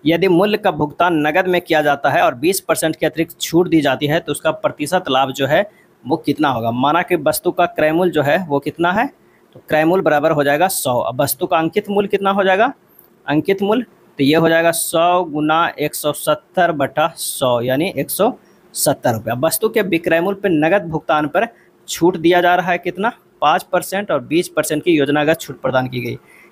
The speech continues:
यानी हमारे पास जो हो जाएगा एक सौ सत्तर गुना पाँच परसेंट और योजनागत जो है वो बीस परसेंट दिया जा रहा है, यानी दो छूट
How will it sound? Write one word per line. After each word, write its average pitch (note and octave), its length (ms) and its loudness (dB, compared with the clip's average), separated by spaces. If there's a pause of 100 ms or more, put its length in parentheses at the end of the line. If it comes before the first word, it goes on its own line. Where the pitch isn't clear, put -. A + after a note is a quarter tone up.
(120)
यानी C#3+ 260 2
हमारे D3 360 2
पास E3+ 240 -2
जो D#3 100 -2
हो D3 80 2
जाएगा D3+ 300 2 (220)
एक C3+ 140 -8
सौ D3 140 -4
सत्तर F3+ 580 0
गुना D3+ 300 0 (180)
पाँच D3+ 240 0
परसेंट G#3 480 -2 (720)
और C#3 360 0 (500)
योजनागत E3 640 0
जो D#3+ 120 2
है G#3 180 2
वो E3 200 0
बीस D#3+ 300 2
परसेंट D3 460 -2
दिया B2+ 200 -4
जा B2+ 100 0
रहा C3 120 0
है, E3+ 80 0
यानी D#3 200 2
दो D3 240 0
छूट - 320 -6